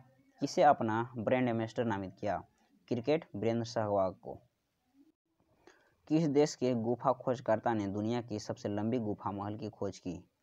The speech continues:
इजरायल। इलेक्ट्रिक टैक्सी हेतु वायरलेस चार्जिंग सुविधा देने वाला विश्व का पहला शहर कौन बना? ओस्लो। सुल्तान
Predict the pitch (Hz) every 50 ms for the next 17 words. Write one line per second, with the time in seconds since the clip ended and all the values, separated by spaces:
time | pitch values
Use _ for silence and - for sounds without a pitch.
0 | _ _ - 92 95 101 101 95 98 117 131 156 - _ _ _ _ _ - _
1 | _ _ _ _ - 117 123 135 135 - - 165 165 165 - 143 131 127 - -
2 | 160 151 147 139 - - 113 117 123 135 135 - _ _ _ _ _ _ _ -
3 | - 117 123 127 123 139 151 151 - - 139 123 120 127 139 143 - - 131 120
4 | 107 104 95 92 101 107 - - _ _ _ _ _ - 104 101 127 139 151 151
5 | 147 139 135 131 120 127 131 - 151 131 135 123 120 - 120 131 135 143 139 -
6 | - 117 117 117 117 - 110 104 98 90 92 92 90 73 - - _ _ _ _
7 | _ _ _ _ _ _ _ _ _ _ _ _ _ _ _ _ _ _ _ _
8 | _ _ - 120 117 - 127 110 95 71 - - - _ _ _ _ _ _ _
9 | _ _ _ _ _ _ _ _ _ _ _ _ _ _ _ _ _ _ _ _
10 | _ _ - - - 147 139 131 135 - 135 135 147 170